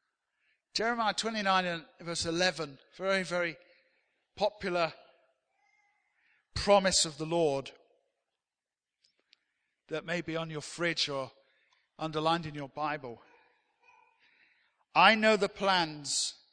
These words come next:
I have for you," declares the Lord.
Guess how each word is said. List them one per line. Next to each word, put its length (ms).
I 140
have 240
for 160
you," 480
declares 540
the 140
Lord. 380